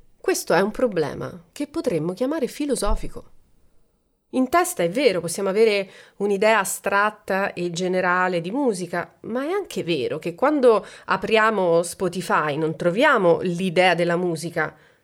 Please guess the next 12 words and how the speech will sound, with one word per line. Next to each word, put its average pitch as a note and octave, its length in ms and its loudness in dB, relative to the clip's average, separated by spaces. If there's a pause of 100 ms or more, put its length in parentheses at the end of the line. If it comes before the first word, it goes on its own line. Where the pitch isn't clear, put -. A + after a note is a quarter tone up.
(120)
troviamo G#3+ 520 4
brani G3 500 4
trap, A3+ 460 0
hip F3 200 -6
hop, A3+ 360 2
la E3+ 480 2
techno, F3 640 0
l'elettronica, F#3 880 0
l'indie, G3 640 -2
il A#3 80 -4
metal, E3 480 0 (540)
oppure A#3+ 540 4